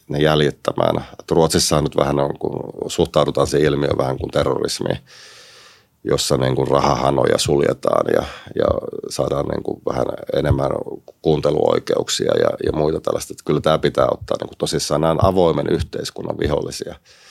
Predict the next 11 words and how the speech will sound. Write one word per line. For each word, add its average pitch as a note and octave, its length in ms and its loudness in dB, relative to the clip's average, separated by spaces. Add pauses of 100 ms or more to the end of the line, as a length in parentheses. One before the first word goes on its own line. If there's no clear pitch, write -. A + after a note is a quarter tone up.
(760)
Ja D#2+ 80 -2
ne D2+ 80 0
pitää D2+ 440 4
sitten D2+ 280 -4
saada, D#2 360 4 (180)
saada D2+ 260 0
kitketyksi - 680 0 (200)
ja D2 140 2
toivottavasti E2 460 2
ne F2 120 4
integraatio-ongelmat C2+ 840 0